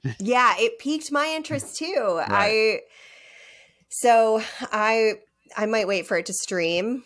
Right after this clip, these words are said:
Speaker 2: but when it's streaming,
Speaker 1: Oh, yeah.
Speaker 2: I might watch it.
Speaker 1: So that's, that's the thing is, like, is it a gimmick?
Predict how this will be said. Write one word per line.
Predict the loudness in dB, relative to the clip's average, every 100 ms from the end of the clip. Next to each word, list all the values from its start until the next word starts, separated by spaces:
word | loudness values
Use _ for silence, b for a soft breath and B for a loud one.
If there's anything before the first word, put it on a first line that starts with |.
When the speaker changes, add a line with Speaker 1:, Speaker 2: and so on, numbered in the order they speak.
| B B -20 _ _ _ _ _
Speaker 2:
but | 0 0
when | 0
it's | -2 -4
streaming, | -4 -2 0 -2 -2 -4 -6
Speaker 1:
Oh, | -10
yeah. | -10 _ -14 -14 -8
Speaker 2:
I | -4
might | -2 -2
watch | -4 -4
it. | -2
Speaker 1:
So | 2
that's, | 2 0 -8 _ _
that's | -2 -2 -4
the |
thing | -6 -4 -4
is, | -2
like, | -2 -2 -4
is | -6 -4
it | -6
a |
gimmick? | -4 -4 0 -4 -4 -16